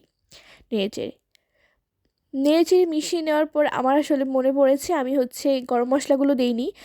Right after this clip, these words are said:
আপনারা চেষ্টা করবেন তেলটা গরম করার পরপরই হচ্ছে এলাচি, দারচিনি, তেজপাতা দিয়ে দিতে। তারপর আমি এটাকে কিছুক্ষণ ভেজে নিয়ে যখন গাজরের পানিটা শুকিয়ে আসবে তখন হচ্ছে আমি এখানে এক কাপ পরিমাণ দুধ দিয়ে দিয়েছি। এক কাপ পরিমাণ দুধ দিয়ে এখন এটাকে ভালোভাবে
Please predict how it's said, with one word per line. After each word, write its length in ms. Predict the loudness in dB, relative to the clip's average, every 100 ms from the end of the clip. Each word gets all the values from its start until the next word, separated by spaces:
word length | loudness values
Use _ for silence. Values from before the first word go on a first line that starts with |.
| -20 -20 -8
আপনারা 280 | -6 -2 -2
চেষ্টা 280 | 0 2 2
করবেন 280 | 0 0 0
তেলটা 280 | 2 2 2
গরম 240 | 2 0
করার 240 | 2 2 2
পরপরই 520 | 0 0 0 0 2
হচ্ছে 340 | 2 2 0 0 0
এলাচি, 300 | 0 0 2
দারচিনি, 320 | 2 0 -2 -2
তেজপাতা 360 | -2 0 -2 0
দিয়ে 160 | 0
দিতে। 240 | -4 -8 -12 -14 _ _ _ _ _ 4
তারপর 300 | 4 6 4
আমি 220 | 4 0
এটাকে 240 | -4 -4 -2
কিছুক্ষণ 480 | -6 -6 -10 -6 -4
ভেজে 320 | 0 0 0 -2
নিয়ে 180 | 0 2
যখন 300 | 2 2 -2
গাজরের 360 | 0 0 2 0
পানিটা 300 | 0 0 0
শুকিয়ে 360 | -2 -2 2
আসবে 280 | 2 2 -2 -4 -6 -20 -14 -4
তখন 260 | -4 0 0
হচ্ছে 200 | 0 0
আমি 100 | -2
এখানে 200 | -2 -2
এক 180 | 0 0
কাপ 120 | 0 0
পরিমাণ 280 | 2 2 2
দুধ 160 | 2 0
দিয়ে 240 | 0 -2
দিয়েছি। 420 | -2 -4 -6 -8 -10 -12 _ _ _ -20 _ -2
এক 180 | 0 2
কাপ 140 | 0
পরিমাণ 320 | 2 2 2 0
দুধ 180 | 0 -2
দিয়ে 280 | -2 0 2
এখন 260 | 2 0 -2
এটাকে 240 | -2 -4
ভালোভাবে 460 | -4 -2 0 0 -2